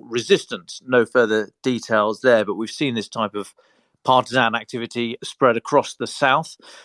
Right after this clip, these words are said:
Now, let's go west from there. So about a hundred Ks due west to the city of Melitopol, which is almost on the coast, but twenty Ks or so in, inland there.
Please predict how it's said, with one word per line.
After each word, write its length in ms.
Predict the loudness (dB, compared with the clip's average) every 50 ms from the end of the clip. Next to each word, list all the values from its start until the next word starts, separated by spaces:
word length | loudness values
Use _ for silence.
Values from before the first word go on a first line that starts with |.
| _ _
Now, 160 | -2 2 2 2
let's 160 | 2 2 0
go 140 | 0 0 2
west 340 | 4 2 2 2 0 -12 _ _
from 220 | -8 -8 -4 -2
there. 260 | 0 2 2 2 0
So 100 | 0 0
about 160 | 0 0 0
a 60 | 0 0
hundred 320 | -4 -6 -6 -6 -8 -8
Ks 360 | -2 -2 -2 -2 -2 -6 -8
due 300 | _ -10 -6 -6 -6 -4
west 380 | -4 -2 -2 -2 -2 -4 -12 -10
to 80 | -8
the 100 | -8 -8
city 320 | -6 -8 -8 -8 -6 -6 -8
of 80 | -6
Melitopol, 760 | -2 0 2 4 4 2 0 -2 -2 _ 2 4 4 4 2 0 _ _ -20 -20 _ _ _
which 200 | -6 -6 -4 -4
is 260 | -4 -4 -6 -6 2
almost 320 | 2 4 4 4 0 0
on 80 | -4 -8
the 60 | -6
coast, 300 | 0 0 0 0 0 -6 _
but 220 | _ -4 -4 -4 -10 _ _ -20
twenty 220 | _ -6 -6 -6 -4
Ks 260 | -2 0 -2 0 -2
or 60 | -6
so 240 | -2 0 0 0 0
in, 340 | -2 -2 -4 -4 -4 -8 -10 _ _ -4
inland 540 | -4 -2 0 2 2 4 2 2 0 -2 0
there. 300 | 2 2 4 2 0 -2